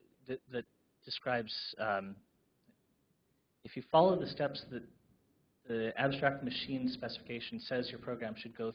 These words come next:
through, then, um, and look at the generated Rust, you should see the Rust going through those same steps. Um,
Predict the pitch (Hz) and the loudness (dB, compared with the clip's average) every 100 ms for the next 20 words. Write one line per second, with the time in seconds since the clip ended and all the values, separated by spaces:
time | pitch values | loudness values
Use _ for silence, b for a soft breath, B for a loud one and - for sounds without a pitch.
0 | - 101 95 - _ _ _ _ _ _ | -6 -10 -10 -16 _ _ _ _ _ _
1 | _ _ 127 123 123 123 - 123 120 117 | _ _ -4 -2 -2 -4 0 4 4 4
2 | 113 - - 120 123 135 151 156 143 135 | 0 -6 -6 -4 -4 -2 -2 -2 -2 -4
3 | 120 131 131 120 110 110 120 113 - 117 | 2 2 4 2 0 0 2 2 -2 -10
4 | - 147 139 - - 127 117 113 - _ | -6 -6 -6 -10 -6 -4 -2 -6 -8 _
5 | _ _ 127 117 127 127 - 117 107 - | _ _ 0 6 6 6 -2 -4 -6 -6
6 | 110 98 - - 95 - - - - - | -8 -6 -6 -6 -10 -10 -10 -10 -10 -10
7 | - _ _ _ _ _ _ _ _ _ | -10 _ _ _ _ _ _ _ _ _
8 | _ _ _ _ _ _ _ _ 165 165 | _ _ _ _ _ _ _ _ 8 8
9 | 156 147 | 8 4